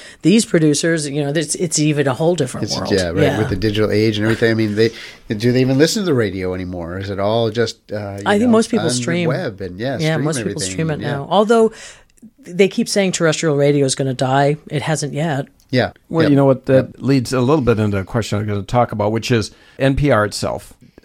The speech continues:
Speaker 3: I think you guys are known to have a very fiercely loyal audience.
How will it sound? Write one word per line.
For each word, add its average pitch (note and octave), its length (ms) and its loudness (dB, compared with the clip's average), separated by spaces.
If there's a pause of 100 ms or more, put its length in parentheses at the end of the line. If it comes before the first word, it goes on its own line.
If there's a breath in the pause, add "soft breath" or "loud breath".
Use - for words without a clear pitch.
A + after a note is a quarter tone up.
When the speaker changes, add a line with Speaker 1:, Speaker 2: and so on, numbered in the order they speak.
(140)
Speaker 3:
I C#3 100 -4
think D3+ 380 -4
you B2 160 2
guys A#2+ 240 4
are A2+ 120 2
known A2+ 280 4
to A2 100 0
have A2+ 380 0 (180)
a A#2 100 -4
very C3+ 320 2
fiercely C3 600 0
loyal G#2+ 640 0 (100)
audience. F2 720 -4